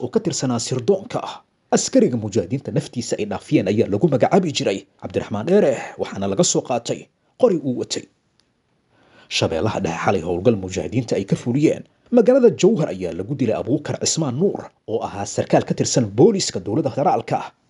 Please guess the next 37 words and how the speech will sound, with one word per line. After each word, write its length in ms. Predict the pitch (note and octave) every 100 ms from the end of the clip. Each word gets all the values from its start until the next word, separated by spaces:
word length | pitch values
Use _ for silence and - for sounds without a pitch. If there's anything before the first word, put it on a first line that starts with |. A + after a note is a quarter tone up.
| _ _ E2
Ninkan 380 | G#2+ A2+ G#2+ G#2+
ayaa 160 | F#2+ F2
darajadiisu 540 | G#2+ F#2 C3+ A2+ -
waxay 300 | F#3 - G#2
ahayd 160 | G#2+ G#2
hal 120 | A2 C3+
xidig 240 | B2 F3+
leh. 180 | D3+ F2+ - _ _ _ _
Goobta 360 | F#2 G#2+ A#2 -
lagu 180 | F#2 A#2+
dilay 160 | G#2+
sarkaalkaasi 580 | F#2 G2 - - F#2+ -
ka 80 | -
tirsan 280 | - A2+ G2
booliiskana 480 | A#2 D#3+ - - F#2+
waxaa 200 | C#3+ A#2
soo 220 | - D#3
gaaray 360 | F3+ - G#2+ F#2+ - _ _ _
ciidamo 200 | F3+ A#3
ka 100 | A3+
tirsan 300 | D3 - A2 F#2
booliiska 380 | C3 C3 -
dowladda 260 | G2+ G#2 C3
federaalka 440 | A2 E3 - -
ah, 100 | F2+ - _ _
kuwaas 300 | C4+ E3 B2+ G2+
oo 60 |
halkaa 280 | D3+ - B2
ka 60 | D#3
qaaday 280 | C3+ A#2+
meydka 280 | E3+ - -
sarkaalka. 480 | - - - G#2+ - - _ _ _ -
Jubbada 340 | F2 G2 G#2+
Hoose 280 | E2+ E2+ -
xalay 260 | - A2 G2
ciidanka 320 | A2 A#2+ -
mujaahidiintu 640 | F#2+ G2 E2+ F#2 F3 -